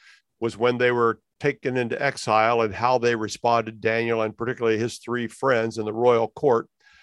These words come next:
how they managed the coercive nature of, of being assimilated into that royal court, how they resisted and how God honored their resolve to be faithful and to have allegiance to him.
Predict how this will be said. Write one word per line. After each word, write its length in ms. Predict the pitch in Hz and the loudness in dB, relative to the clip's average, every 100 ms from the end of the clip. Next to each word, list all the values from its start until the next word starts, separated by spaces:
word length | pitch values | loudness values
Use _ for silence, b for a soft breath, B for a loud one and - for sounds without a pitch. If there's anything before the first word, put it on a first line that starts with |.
| b | b
how 180 | - 117 | 0 2
they 180 | 127 127 | 2 2
managed 640 | 117 117 123 127 113 - | 2 2 2 0 -4 -8
the 80 | 113 | -10
coercive 640 | - 117 117 127 - 120 | -2 0 0 -2 -2 -6
nature 560 | 110 117 123 - 131 117 | -2 -2 -2 -6 -2 0
of, 140 | 107 - b b b b | -2 -6 b b b b
of 200 | 107 101 | -8 -2
being 200 | 123 120 | -2 -2
assimilated 720 | 101 - 160 147 127 123 120 | -4 0 2 4 4 2 0
into 220 | 117 117 | -4 -2
that 200 | 113 117 | 0 0
royal 400 | 117 113 120 117 | 2 4 6 4
court, 420 | 110 - 113 127 - _ b b b | 0 -2 -2 -2 -6 _ b b b
how 280 | - 110 123 | -4 0 2
they 160 | 123 127 | 2 0
resisted 800 | 120 117 117 131 - 143 139 | -2 -4 -4 -4 -4 -2 0
and 120 | 113 101 | -2 -2
how 240 | 117 120 | 0 0
God 460 | 98 113 123 131 113 - | 2 2 4 4 0 -4
honored 520 | 127 147 160 151 135 | 0 2 2 0 -2
their 280 | 117 135 131 | 0 0 0
resolve 760 | 123 120 104 113 107 82 78 71 _ b b b b _ | 0 -2 0 2 2 0 -8 -18 _ b b b b _
to 100 | 113 | -10
be 160 | 104 107 | -6 -6
faithful 680 | - 123 127 120 - 95 95 | -4 0 0 0 -8 -10 -10
and 200 | 98 98 | -12 -8
to 60 | |
have 180 | 104 113 | -4 -4
allegiance 520 | 104 110 123 117 120 | -4 -6 -6 -6 -8
to 100 | - | -8
him. 380 | 101 101 104 131 | -10 -8 -10 -14